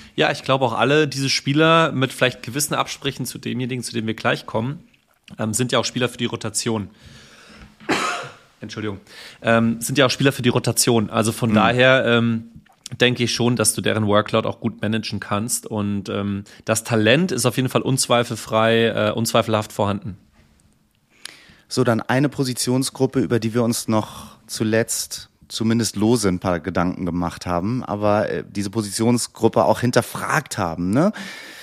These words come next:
Speaker 2: Ähm, ist der Pass Rush. Und da hat Howie Roseman auch eine Lösung gefunden.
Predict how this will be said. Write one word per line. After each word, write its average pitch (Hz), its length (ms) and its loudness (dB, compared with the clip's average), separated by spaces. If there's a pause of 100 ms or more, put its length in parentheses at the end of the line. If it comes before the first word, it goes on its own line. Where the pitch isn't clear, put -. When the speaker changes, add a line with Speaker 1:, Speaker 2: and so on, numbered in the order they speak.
(360)
Speaker 2:
Ähm, 120 380 2
ist - 160 2
der 175 60 6
Pass 127 340 0
Rush. 82 240 0
Und 107 180 -2
da 113 140 4
hat - 300 0
Howie 127 180 4
Roseman 123 720 0
auch 107 220 2
eine 98 80 0
Lösung 85 340 -4
gefunden. 117 640 -6